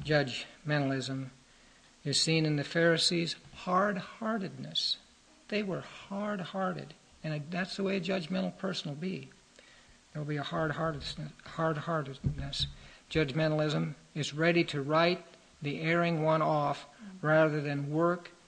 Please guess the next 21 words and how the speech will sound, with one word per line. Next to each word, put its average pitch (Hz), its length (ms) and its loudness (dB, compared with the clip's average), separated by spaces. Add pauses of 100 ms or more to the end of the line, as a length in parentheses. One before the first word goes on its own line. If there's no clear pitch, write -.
to 151 140 -2
restore 143 640 0
him 143 260 -2
or 139 100 0
her. 139 340 -6 (1120)
Um, 135 420 -2 (1000)
very 147 180 -2
good 143 240 -2
verse 156 480 -2 (720)
on 143 200 0
that. 160 380 0 (600)
The 147 120 0
attitude 139 360 -2
that 143 120 -6
we 139 100 -8
should 190 260 4
have 127 420 -4 (640)
is 135 120 -2
found, 147 360 -4
I 139 140 2
won't, 147 220 -4